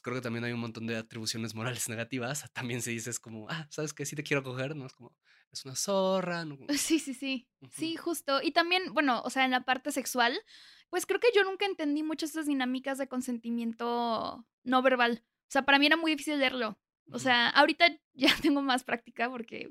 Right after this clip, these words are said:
Speaker 2: la edad o lo,
Speaker 1: O sea,
Speaker 2: no
Speaker 1: como
Speaker 2: sé.
Speaker 1: persona en el espectro autista,
Speaker 2: Ajá,
Speaker 1: dices.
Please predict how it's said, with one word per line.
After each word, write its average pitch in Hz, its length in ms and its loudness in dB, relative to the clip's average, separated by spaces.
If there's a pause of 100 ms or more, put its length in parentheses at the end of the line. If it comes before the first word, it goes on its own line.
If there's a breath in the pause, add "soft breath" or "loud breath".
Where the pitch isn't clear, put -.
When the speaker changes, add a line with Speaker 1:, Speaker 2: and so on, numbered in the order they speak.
Speaker 2:
la 220 140 0
edad 226 280 2
o 202 100 -4
lo, 226 100 0
Speaker 1:
O - 20 -4
sea, 226 80 -6
Speaker 2:
no 240 80 0
Speaker 1:
como - 120 0
Speaker 2:
sé. 247 60 0
Speaker 1:
persona 131 720 -2
en 113 100 -4
el 113 80 -4
espectro 113 360 -8
autista, 117 280 -12 (140)
Speaker 2:
Ajá, 302 280 2
Speaker 1:
dices. 311 160 -2